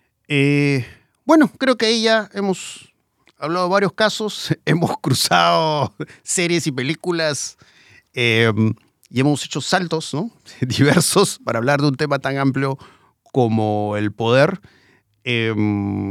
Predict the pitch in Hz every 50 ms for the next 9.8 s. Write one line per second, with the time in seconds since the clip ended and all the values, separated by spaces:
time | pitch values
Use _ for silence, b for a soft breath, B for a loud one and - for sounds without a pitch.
0 | 101 98 - B B B B B - 165 175 240 269 - 320 269 - 277 269 262
1 | 220 160 - 233 262 233 - 202 185 190 190 196 180 165 131 110 95 104 90 131
2 | 202 226 247 226 180 - 240 233 226 233 208 233 214 208 220 220 220 - 196 147
3 | 135 131 - 180 185 180 185 - _ _ _ _ - - 147 123 139 165 175 175
4 | 180 170 151 127 - 131 120 117 160 156 151 147 139 135 135 - b b b b
5 | b b b b b _ _ 131 117 110 110 107 104 104 104 101 104 104 104 101
6 | 101 98 95 95 95 95 95 95 - - - - _ - - _ 135 139 143 135
7 | 123 - 151 117 107 98 95 92 101 117 139 202 240 B B B B B 165 127
8 | 196 214 247 294 277 240 156 131 - - 147 160 170 143 - 160 135 127 120 143
9 | 147 156 147 139 127 131 113 113 117 123 131 135 139 135 139 139